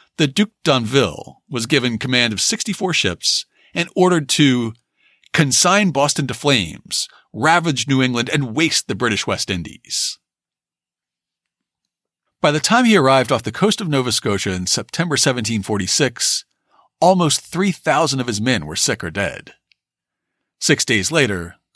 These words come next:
the Duke died of a stroke, and his second-in-command soon resigned.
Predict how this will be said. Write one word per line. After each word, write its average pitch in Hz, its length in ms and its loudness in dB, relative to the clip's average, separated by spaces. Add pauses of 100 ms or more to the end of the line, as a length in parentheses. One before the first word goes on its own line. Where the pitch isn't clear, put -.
(180)
the 151 100 2
Duke 160 260 -2
died 113 200 2
of 90 80 -6
a 90 40 -6
stroke, 95 460 -4 (600)
and 208 100 0
his 202 100 4
second-in-command 151 840 0
soon 113 200 0
resigned. 92 680 -4